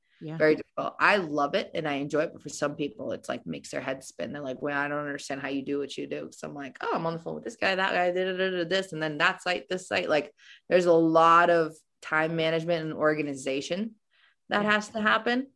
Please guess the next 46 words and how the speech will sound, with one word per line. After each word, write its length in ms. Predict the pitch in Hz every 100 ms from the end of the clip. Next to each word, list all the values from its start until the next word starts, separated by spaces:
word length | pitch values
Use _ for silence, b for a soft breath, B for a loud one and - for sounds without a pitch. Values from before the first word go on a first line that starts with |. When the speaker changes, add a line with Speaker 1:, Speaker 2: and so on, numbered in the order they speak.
| _
Speaker 2:
um, 560 | 156 160 143 135 139 -
in 120 | - 156
order 220 | 151 147
for 120 | -
things 280 | - 147 143
to 80 | 143
go 140 | -
smoothly. 540 | 135 - 147 143 - -
So 160 | -
yeah, 220 | 165 165
just, 240 | 123 196 -
like, 140 | 202
operations, 800 | 127 143 151 151 170 165 165 160 - b b b
being 180 | 165 156
a 60 | 147
young 380 | 147 151 156 - -
immigrant 480 | 160 156 143 117
female, 460 | - 156 160 151 151
and 240 | 151 147
then 160 | 127 156
of 160 | 170 -
course, 260 | 151 156
just, 220 | - 143
like, 160 | 127 117
trying 240 | - 156
to 80 | 160
build 340 | 151 156 147 -
businesses 640 | 147 175 165 - 143 139
and 240 | - 139 139
trying 380 | - 147 151
to 140 | 151 147
live 240 | 147 147
a 40 | 147
normal 460 | 143 139 143 143
life 320 | 139 143 139 -
as, 180 | 135 135
like, 140 | 131
a 60 | 131
twenty-year-old. 720 | - 139 160 139 78 - -
Speaker 1:
Exactly. 600 | 175 170 160 - 107 101 170
Yeah. 220 | - 170
Speaker 2:
Right? 180 | 147 151
Speaker 1:
I 20 |
was 60 | 156
gonna 120 | 156
Speaker 2:
Like 80 | 160